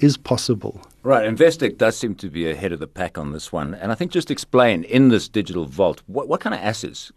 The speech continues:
Speaker 2: can you store in there? And why is it particularly safe? I ask that because you've got all of these crypto exchanges which are offering secure custody of your Bitcoin or your Ether, whatever it is. How's this different?
Speaker 1: Look, so the banks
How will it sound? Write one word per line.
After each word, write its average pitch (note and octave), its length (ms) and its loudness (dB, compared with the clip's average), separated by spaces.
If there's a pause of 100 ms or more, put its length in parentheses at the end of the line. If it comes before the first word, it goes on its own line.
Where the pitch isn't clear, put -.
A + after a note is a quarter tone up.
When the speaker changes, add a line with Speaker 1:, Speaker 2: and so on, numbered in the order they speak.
Speaker 2:
can A#2 240 -2
you A2 100 -2
store G2 320 -2
in C2+ 100 -6
there? A1 180 -16 (400)
And A2 220 0
why E3 240 2
is D3+ 140 4
it C#3+ 100 0
particularly A#2+ 440 -4
safe? - 420 -2
I C#3 160 2
ask F3 320 2
that D#2 220 -2
because G#2 480 2
you've G#2 220 -8
got B2+ 120 4
all C3 140 4
of A2 60 0
these A2 120 -2
crypto - 260 -2
exchanges F#2 640 -2
which E2+ 160 -6
are F2 80 -6
offering E2 420 -8
secure - 440 -8
custody - 640 -10 (280)
of F2+ 160 -4
your F2 120 0
Bitcoin F2 480 -4
or D2+ 40 -4
your C#2+ 180 -6
Ether, D#2+ 300 -8
whatever C#2+ 420 -8
it B1+ 100 -8
is. D2 260 -2 (280)
How's C#3+ 200 -2
this B2 140 0
different? - 360 -10 (640)
Speaker 1:
Look, C#3+ 180 4
so C#3 420 6 (140)
the C3 80 -8
banks D#3+ 680 0